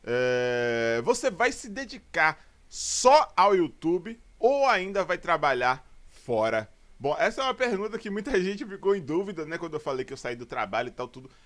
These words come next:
Cara, YouTube não paga as contas assim, tipo, full contas, tá ligado? Não paga todas as suas contas. Você tem que, com certeza, um canal com trinta mil inscritos que nem o meu, eu preciso ainda fazer outras coisas. Então eu trabalho com outras,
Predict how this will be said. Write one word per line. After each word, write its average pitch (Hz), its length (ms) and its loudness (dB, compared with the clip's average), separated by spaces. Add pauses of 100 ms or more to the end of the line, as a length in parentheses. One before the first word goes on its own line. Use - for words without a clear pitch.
(140)
Cara, 185 340 0
YouTube 208 360 -8
não 202 240 -6
paga 147 460 -4
as - 120 -12
contas 135 380 -12
assim, 127 260 -12
tipo, 120 520 -14
full - 480 -2
contas, 117 500 -4
tá 110 120 -8
ligado? 107 360 -2
Não 123 80 -12
paga 160 260 -2
todas 151 300 -6
as - 60 -14
suas 120 180 -14
contas. 104 320 -16 (380)
Você 175 220 -6
tem 220 280 -10
que, 285 180 -14 (400)
com 233 140 -6
certeza, 233 840 -4 (240)
um 135 80 -16
canal 143 380 -6
com 143 160 -18
trinta 233 420 -6
mil 190 180 -4
inscritos 160 340 -8
que 180 80 -20
nem 156 120 -10
o 175 60 -8
meu, 180 200 -8
eu 226 80 -6
preciso 233 680 -10
ainda 180 400 -4
fazer 165 240 -6
outras 190 260 -12
coisas. 175 380 -2
Então 226 240 -6
eu 330 40 -10
trabalho 320 420 -4
com 349 100 -14
outras, 269 340 -14